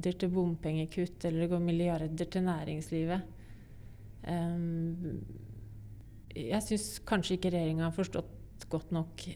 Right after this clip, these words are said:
eh, hvilken kapital som ligger i mennesker, da. Og hvilken ta-, kapital som går tapt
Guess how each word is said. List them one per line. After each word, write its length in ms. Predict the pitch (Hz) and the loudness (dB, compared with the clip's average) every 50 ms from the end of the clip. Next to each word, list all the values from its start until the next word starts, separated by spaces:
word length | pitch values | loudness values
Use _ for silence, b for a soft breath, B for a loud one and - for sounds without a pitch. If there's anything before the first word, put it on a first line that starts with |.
| - - | -6 -4
eh, 180 | 175 170 170 | -2 0 0
hvilken 300 | 165 165 165 160 170 165 - | 0 0 0 0 -2 -2 -2
kapital 600 | 185 180 - 170 175 - - 170 147 143 135 143 | -2 0 0 -2 -2 -4 -6 -6 -4 -2 -2 -2
som 140 | - 175 | 0 2
ligger 220 | 165 156 151 160 165 | 2 4 4 4 4
i 80 | 165 | 2
mennesker, 400 | 160 151 156 - - - - 196 | 2 0 0 -2 -6 -4 0 2
da. 80 | 185 - - - B B B B B B B B B B | 2 2 2 -2 B B B B B B B B B B
Og 240 | - 175 175 170 160 | 4 4 6 6 6
hvilken 260 | 165 156 - 170 165 | 4 4 2 2 0
ta-, 240 | - 185 156 147 - - - 131 117 98 | 0 0 0 0 0 -2 -4 -6 -4 -2
kapital 540 | - 170 180 175 175 - 165 143 147 160 | 0 2 2 0 0 0 0 2 2 2
som 180 | 165 - 170 165 | 0 0 0 0
går 140 | 160 165 - - | 0 0 -2 -4
tapt 400 | - - - - - - - | -8 -8 -8 -8 -10 -12 -14